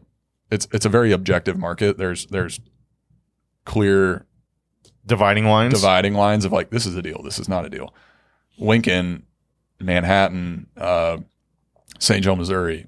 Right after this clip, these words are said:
Speaker 1: are, like, th-, they're subjective markets where it's kinda like,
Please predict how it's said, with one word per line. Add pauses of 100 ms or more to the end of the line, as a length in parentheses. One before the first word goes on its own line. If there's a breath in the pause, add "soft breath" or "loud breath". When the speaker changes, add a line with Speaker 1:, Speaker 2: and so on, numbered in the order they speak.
(160)
Speaker 1:
are,
like, (200)
th-,
they're
subjective
markets
where
it's
kinda
like,